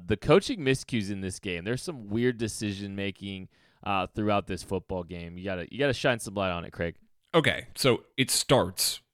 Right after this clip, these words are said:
Speaker 2: with that Tyreek Hill touchdown. Nobody in the booth, nobody on the coaching staff takes a look at that play and radios down to Andy and says, "Hey, we're taking a look at this. Please don't snap the ball with ten seconds left to get this punt off." The broadcast team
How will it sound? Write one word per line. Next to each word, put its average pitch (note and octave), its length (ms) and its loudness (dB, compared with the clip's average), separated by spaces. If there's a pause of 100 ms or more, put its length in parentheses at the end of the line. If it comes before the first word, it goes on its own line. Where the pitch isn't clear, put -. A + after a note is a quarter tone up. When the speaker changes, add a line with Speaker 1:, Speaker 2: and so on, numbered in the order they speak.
(120)
Speaker 2:
with G#2+ 300 2
that F#2+ 320 4
Tyreek F#2+ 420 2
Hill G2 220 0
touchdown. D2 680 -4 (100)
Nobody F#3 440 6
in F3 60 0
the D#3+ 60 -2
booth, A#2 480 -4
nobody E3 480 4
on D3 100 2
the C3 80 -2
coaching A2 400 -2
staff G#2+ 380 0
takes B2 240 2
a B2 40 0
look A2 260 0
at A2 100 -4
that G#2 240 0
play G#2 260 2
and F#2 140 -4
radios A2 480 2
down A2 520 0
to G#2 220 -2
Andy G2+ 480 0
and F2+ 160 -2
says, G2 260 0
"Hey, A2 480 2 (280)
we're G2+ 80 -2
taking C#3 400 4
a C#3+ 40 6
look C3 280 4
at - 160 -2
this. G#2 320 2 (360)
Please C3 480 2
don't C#3 380 4
snap A2 580 0
the A2 100 2
ball G#2+ 440 4
with G2 160 -4
ten A2+ 260 -2
seconds A2 460 -2
left G2 260 -2
to G2 60 -4
get G#2+ 240 -4
this G2 180 -4
punt A#2+ 400 -2
off." E2 300 -4
The G2+ 80 -4
broadcast C3+ 800 2
team A2+ 280 0